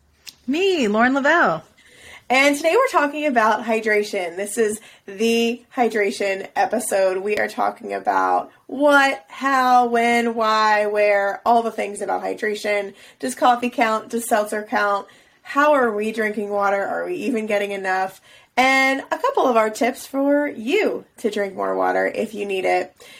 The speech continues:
Speaker 2: It would not be an episode of Rest Days without a little clickbait. And Lauren, today we're talking hydration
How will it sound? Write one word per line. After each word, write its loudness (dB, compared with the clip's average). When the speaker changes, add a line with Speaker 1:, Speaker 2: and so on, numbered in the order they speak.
Speaker 2:
It 2
would 4
not 2
be -4
an -2
episode -2
of -4
Rest 0
Days -2
without 0
a 2
little 0
clickbait. -10
And 4
Lauren, 4
today -2
we're -4
talking 0
hydration -8